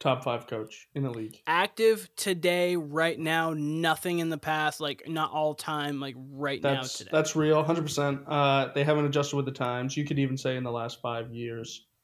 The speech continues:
Speaker 1: is he a top five coach? And I would probably still say, uh, no, I'd say he's, he's falling out of there. I think most of these coaches that are coming out of the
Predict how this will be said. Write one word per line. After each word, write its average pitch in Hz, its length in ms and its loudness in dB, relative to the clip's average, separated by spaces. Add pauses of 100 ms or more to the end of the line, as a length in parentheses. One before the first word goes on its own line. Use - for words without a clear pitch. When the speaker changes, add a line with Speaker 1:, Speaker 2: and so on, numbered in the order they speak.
(100)
Speaker 1:
is 131 160 -6
he 123 80 -6
a 123 80 -8
top 123 260 -6
five 117 240 -6
coach? 120 240 -6
And 110 80 -8
I 113 40 -8
would 113 120 -10
probably 113 240 -10
still 113 200 -14
say, 113 300 -12 (1000)
uh, 117 260 -6
no, 127 300 -4
I'd 131 180 -8
say 127 220 -6
he's, 131 240 -10
he's 147 240 -4
falling 135 340 -4
out 135 160 -6
of 135 80 -4
there. 120 140 -6
I 139 100 -6
think 147 360 -2 (760)
most 160 380 4
of 160 80 4
these 160 160 4
coaches 151 380 2
that 139 100 2
are 139 80 0
coming 139 260 0
out 131 140 0
of 135 160 -4
the 127 340 -4